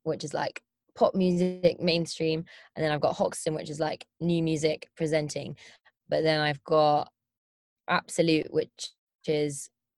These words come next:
producing a podcast, but it's kind of, like, a bit edgy and cool, um, but it's obviously Bauer. And then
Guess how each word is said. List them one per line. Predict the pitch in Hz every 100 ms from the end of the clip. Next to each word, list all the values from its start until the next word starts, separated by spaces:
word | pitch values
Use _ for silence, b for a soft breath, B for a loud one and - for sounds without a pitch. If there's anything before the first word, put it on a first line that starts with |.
| _
producing | 175 156 170 156 156
a | 147
podcast, | - 170 - 151 151 151 - - b b _ _ _ _
but | -
it's | - 156
kind | - 156 151
of, | 139
like, | 151 156 156 - - - _ _ _ _ _ -
a |
bit | 147 160 147 - -
edgy | 151 147 160 151 147 143 139 -
and | - 143 143 -
cool, | - 160 151 151 147 147 B B B -
um, | 151 147 147
but | 143 113
it's | 143 - -
obviously | 143 143 143
Bauer. | 143 160 156 151 151 -
And | 156
then | 151 151 147